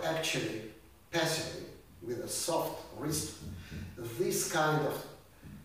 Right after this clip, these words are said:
mo-, movement. This is actually the fastest part of the movement. This is a completely acceleration. We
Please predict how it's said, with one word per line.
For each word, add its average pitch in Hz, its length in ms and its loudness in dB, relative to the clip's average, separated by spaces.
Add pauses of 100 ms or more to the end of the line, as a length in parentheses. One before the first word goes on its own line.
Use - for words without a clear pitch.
mo-, 135 400 2
movement. 127 440 0 (400)
This 247 400 4
is 185 240 4
actually 185 460 6
the 151 180 6
fastest - 1040 2
part 147 400 6 (680)
of 135 240 2
the 135 60 4
movement. 139 420 2 (1300)
This 143 340 2
is 185 140 6
a - 220 2
completely 190 720 6
acceleration. 151 840 4
We 160 100 2